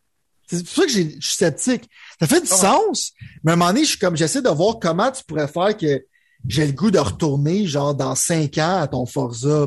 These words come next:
Speaker 1: plateforme, quand j'ai les chars que je veux. C'est ça, c'est ça
Speaker 2: Ouais.
Speaker 1: l'affaire que je, je connecte pas. Puis ça serait quoi ma motivation de faire des courses sur le computer si j'ai pas de progression ?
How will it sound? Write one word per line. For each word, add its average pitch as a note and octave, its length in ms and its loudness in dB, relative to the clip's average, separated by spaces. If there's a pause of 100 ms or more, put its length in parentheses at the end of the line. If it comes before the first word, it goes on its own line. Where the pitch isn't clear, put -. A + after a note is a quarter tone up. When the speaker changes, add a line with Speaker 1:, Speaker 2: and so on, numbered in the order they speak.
Speaker 1:
plateforme, D3 640 -2 (580)
quand C#3+ 140 0
j'ai C#3 140 2
les C#3 120 4
chars E3 320 2
que C3+ 160 2
je B2+ 140 -2
veux. D#3+ 300 2 (800)
C'est D3+ 100 -2
ça, B3 140 0
c'est G#3+ 180 -4
ça F#3 120 0
Speaker 2:
Ouais. B3+ 60 4
Speaker 1:
l'affaire G3 260 0
que C3+ 200 2
je, - 160 -8 (760)
je - 120 -6
connecte F3+ 280 0
pas. B3+ 120 2
Puis B3+ 120 -2
ça G#3+ 120 2
serait A3 100 2
quoi D#4+ 140 0
ma A3+ 100 2 (120)
motivation D#3+ 420 0
de A3 40 -4
faire D#3+ 140 0
des C#3+ 80 0
courses F3+ 200 -2
sur F3 60 -2
le D3 100 -2
computer D3 500 0
si - 160 -2
j'ai C3+ 100 2
pas D#3+ 140 0
de - 40 -12
progression ? C#3 640 0